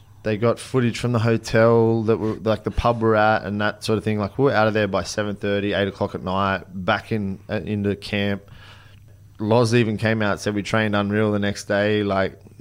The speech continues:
it was just blown so far out of proportion because we lost that third game that was there to win.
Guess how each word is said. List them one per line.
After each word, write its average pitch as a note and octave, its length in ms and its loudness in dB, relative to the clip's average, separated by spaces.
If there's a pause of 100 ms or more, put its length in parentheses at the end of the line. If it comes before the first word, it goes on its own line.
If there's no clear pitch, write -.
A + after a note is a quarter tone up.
it F2+ 160 -2
was G#2+ 140 0
just A2+ 280 -4
blown A2 240 0
so A#2+ 240 0
far A2 240 4
out G#2 140 4
of F#2+ 60 -4
proportion G#2+ 680 -2
because G2 480 -2 (480)
we A2 140 -2
lost A2 300 0
that G#2 240 0
third G#2+ 260 2
game G#2 300 -2
that G2 120 -6
was G2 160 -6
there G#2+ 180 0
to G2 80 -2
win. G2 320 -4